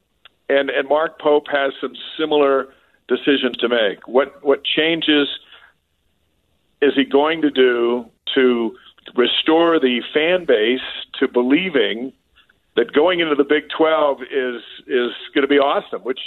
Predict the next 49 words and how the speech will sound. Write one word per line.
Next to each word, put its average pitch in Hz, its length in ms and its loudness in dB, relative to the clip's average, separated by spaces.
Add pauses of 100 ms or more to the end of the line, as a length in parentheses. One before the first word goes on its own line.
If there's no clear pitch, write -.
(140)
I 117 100 -2
think 143 280 -6
it 110 140 -4
is, 147 280 0 (720)
but 151 180 0
it's 151 300 0
not 170 200 -4
gonna 160 160 0
just 156 220 -6
go 165 140 2
right 151 240 0
to 147 80 -8
the 139 80 2
bottom 143 360 0
of 127 160 0
the 120 60 -6
Big 110 160 -10
twelve, 87 420 -4
but 113 120 -6
there, 127 180 4
there's 131 240 2
hope 156 280 2
and 117 120 -2
reason 135 280 0
to 120 120 0
invest 135 640 -2
and 107 260 -6 (460)
grow 139 640 2
and, 107 320 -10
and 120 140 -6
all 170 220 2
those 147 300 0
things. 113 340 -4 (1300)
And, 156 280 0
and 147 200 -4
he's 160 140 0
got 160 300 -2
Kalani 165 560 -2 (100)
as 139 120 -2
an 143 60 -6
example. 139 520 -2
I 110 80 0
don't 127 100 -4
know 123 80 -2
if 123 80 -6
he'll - 160 2
call 113 260 0
him. 175 120 -4
I, 107 80 -6